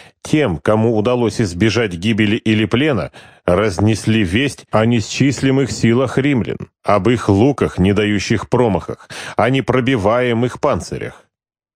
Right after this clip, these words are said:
Тигран, встревоженный вестью о разгроме своей конницы, покинул столицу. С ним были его гвардейцы, которых он по образцу персидских царей называл бессмертными.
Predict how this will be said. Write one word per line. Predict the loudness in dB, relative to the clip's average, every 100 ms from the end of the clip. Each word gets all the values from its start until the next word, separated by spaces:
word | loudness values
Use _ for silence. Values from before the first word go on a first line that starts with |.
| _
Тигран, | -2 0 2 2 2 -2 -6 -20 -16
встревоженный | -4 0 2 2 2 2 2
вестью | 0 -2 0 0 0 2
о |
разгроме | 0 -2 -2 0 2 0
своей | 0 0 2 0
конницы, | 0 0 2 -2 -4 -4
покинул | -2 0 2 2 0
столицу. | 0 0 0 -4 -8 -14 _ -18 -18 -18
С | -14 -2
ним | 2 2 2 2
были | 2 2 2
его | 2 2 0
гвардейцы, | 0 -2 -2 -2 -2 -2 -6 -6
которых | -2 0 2 0 -2 -2
он | 0 0
по | 0 2
образцу | 2 2 0 -2 -2 0
персидских | 0 0 -2 -4 -2 -2 -2 0
царей | 0 0 0 -4 -8 -16 -6 0
называл | 0 2 2 0
бессмертными. | 0 -2 -2 0 2 0 -4 -8 -8